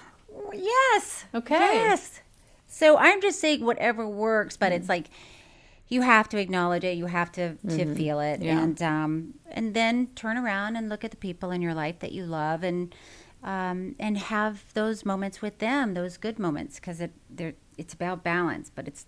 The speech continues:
Speaker 1: it's incredibly difficult.
Speaker 2: Well, I am, you know,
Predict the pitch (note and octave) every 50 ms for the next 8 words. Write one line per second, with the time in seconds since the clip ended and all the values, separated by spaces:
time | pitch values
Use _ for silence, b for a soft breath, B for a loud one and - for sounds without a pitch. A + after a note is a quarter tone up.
0 | _ _ _ A3+ B3 B3 - G#3 F#3 E3+ - E3 D3 D3 D3 - D#3 - - C3+
1 | - - - - F#3+ G3+ G3+ G3 F#3+ - G3 G3 G3+ G3+ G#3 G#3 G3+ G3 G3 F#3+
2 | F#3+ - - - _ _ _ _ - F#3 F#3+ F#3+ F3 E3 E3 E3 D#3 -